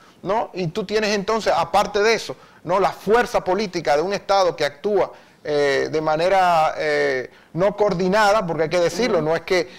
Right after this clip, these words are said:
Speaker 1: no es que hay un aparato, eh, que está coordinado para reprimir a esa gente de una manera tal, sino que los propios agentes, dentro de sus funciones, ¿no? con la connivencia de sus jefes intermedios,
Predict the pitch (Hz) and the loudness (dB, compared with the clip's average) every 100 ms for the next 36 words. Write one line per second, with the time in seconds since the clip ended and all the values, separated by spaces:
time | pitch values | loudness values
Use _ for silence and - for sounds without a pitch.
0 | - 147 165 185 180 190 185 175 175 185 | -12 -4 -2 0 2 2 0 2 2 4
1 | 196 - 165 160 151 - - 160 156 151 | 2 2 0 2 0 -4 -6 -2 -2 -2
2 | 160 170 170 196 175 175 185 180 170 156 | -4 -2 -2 0 0 2 2 2 0 0
3 | 165 165 165 220 208 175 190 165 180 170 | -2 -2 -2 2 2 2 0 -2 -4 -2
4 | 175 175 170 175 165 277 - 170 180 185 | -2 0 0 0 0 -4 -2 -4 -2 0
5 | 175 - 240 277 285 247 180 185 156 - | 0 2 2 2 0 -2 -2 -2 -4 -8
6 | 233 - - - 151 214 196 196 185 240 | -12 -14 -20 -16 -2 -2 2 0 2 -2
7 | 240 214 - 202 160 220 - - - 170 | -4 -4 0 0 0 -4 -14 -20 -10 -4
8 | 220 - 185 185 175 170 156 - 185 185 | -4 -2 0 2 4 4 2 -2 -2 0
9 | 180 175 262 311 - 190 180 - - 165 | 0 2 4 2 -2 0 -2 -2 -14 -6
10 | 170 170 175 220 226 208 196 190 175 156 | -4 0 -2 0 -2 0 -2 0 -2 -2
11 | 196 | -8